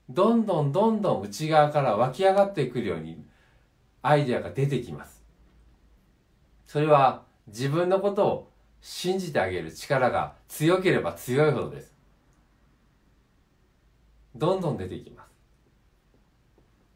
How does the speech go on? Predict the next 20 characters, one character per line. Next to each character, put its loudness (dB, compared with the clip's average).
そ -2
し -6
て 2
自 -2
分 2
の 4
内 -4
側 2
が -
も 0
う -20
空 2
っ -6
ぽ 0
に 0
な 4
る 0
ぐ 0
ら -4
い。 -18